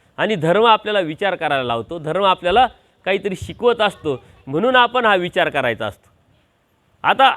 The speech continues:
ह्या घटना आपल्या समाजात बऱ्याच वेळा प्रत्येकाच्या जीवनात घडत असतात आणि वास्तविक जर आपण विचार केला, तर ते खरं पण आहे. बघा, तुम्ही विचार करा का ती गाडी जर भक्कम नसती, त्याच्यावर जर ती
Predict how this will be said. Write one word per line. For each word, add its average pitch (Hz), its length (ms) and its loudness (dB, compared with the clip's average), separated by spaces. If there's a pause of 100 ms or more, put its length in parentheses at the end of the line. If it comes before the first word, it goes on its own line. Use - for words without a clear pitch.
(120)
ह्या 226 240 2
घटना 247 300 0
आपल्या 269 360 0
समाजात 254 460 0 (760)
बऱ्याच 220 360 2
वेळा 247 180 6
प्रत्येकाच्या 233 560 -2
जीवनात 233 300 -2
घडत 202 320 0
असतात 165 300 -2 (1040)
आणि 226 220 2
वास्तविक 247 460 2
जर 247 140 2
आपण 240 260 2
विचार 247 340 0
केला, 254 340 0 (360)
तर 208 40 -8
ते 247 200 -4
खरं 247 220 4
पण 277 200 4
आहे. 240 180 4 (300)
बघा, 254 240 4
तुम्ही 254 380 -4 (440)
विचार 277 340 2
करा 220 260 0 (1040)
का 220 60 -2
ती 233 300 -4
गाडी 262 280 4
जर 254 180 0 (600)
भक्कम 254 480 0
नसती, 220 300 0
त्याच्यावर 247 480 0
जर 254 180 2
ती 254 440 -6